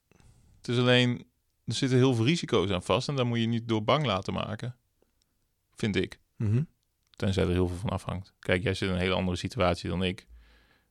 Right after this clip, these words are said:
Speaker 1: Ehm,
Speaker 2: Oh.
Speaker 1: ja, jij hebt een gezin, jij hebt een, een mooie koopwoning volgens mij. Kijk, ik heb die lasten allemaal niet. Dus het is voor mij heel makkelijk zeggen van, "Ja, risico's zijn niet zo belangrijk."
Speaker 2: Nee.
Speaker 1: Eh, maar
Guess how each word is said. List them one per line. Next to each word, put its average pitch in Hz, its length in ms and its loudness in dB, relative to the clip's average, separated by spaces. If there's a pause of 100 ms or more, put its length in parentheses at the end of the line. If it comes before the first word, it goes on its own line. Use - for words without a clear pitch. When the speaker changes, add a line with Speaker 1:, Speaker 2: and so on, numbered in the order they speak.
(140)
Speaker 1:
Ehm, 90 440 0 (220)
Speaker 2:
Oh. 113 220 -2 (960)
Speaker 1:
ja, 95 280 12
jij 95 160 8
hebt 98 120 10
een 90 80 6
gezin, 104 500 4
jij 95 140 6
hebt 92 140 4
een, 95 140 2
een 92 100 2
mooie 95 280 4
koopwoning 107 580 6
volgens 104 260 0
mij. 101 340 2 (460)
Kijk, 104 200 2
ik 107 140 0
heb 110 140 4
die 101 120 0
lasten 104 280 2
allemaal 92 180 0
niet. - 260 -10 (100)
Dus - 80 -14
het - 100 -10
is - 60 -12
voor 95 100 -4
mij 90 100 4
heel 95 160 0
makkelijk 95 340 0
zeggen 87 260 -6
van, 76 100 2
"Ja, 87 60 2
risico's 85 440 -4
zijn - 120 -12
niet 87 100 -6
zo 87 100 -4
belangrijk." 85 500 -6
Speaker 2:
Nee. 87 160 0 (880)
Speaker 1:
Eh, 90 440 2 (920)
maar 95 300 2